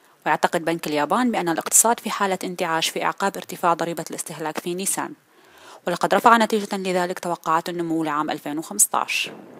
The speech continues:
ويأتي الحدث الرئيسي الإضافي هذا الأسبوع يوم الأربعاء، حيث سيتم الإعلان عن محضر اللجنة الفيدرالية. سوف ينشر البنك الاحتياطي الفيدرالي محضر اجتماع سياسته النقدية لشهر يناير،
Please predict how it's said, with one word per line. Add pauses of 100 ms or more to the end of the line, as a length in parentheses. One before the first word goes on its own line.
(600)
ويأتي
الحدث
الرئيسي
الإضافي
هذا
الأسبوع
يوم
الأربعاء، (720)
حيث
سيتم
الإعلان
عن
محضر
اللجنة
الفيدرالية. (560)
سوف
ينشر
البنك
الاحتياطي
الفيدرالي
محضر
اجتماع
سياسته
النقدية
لشهر
يناير،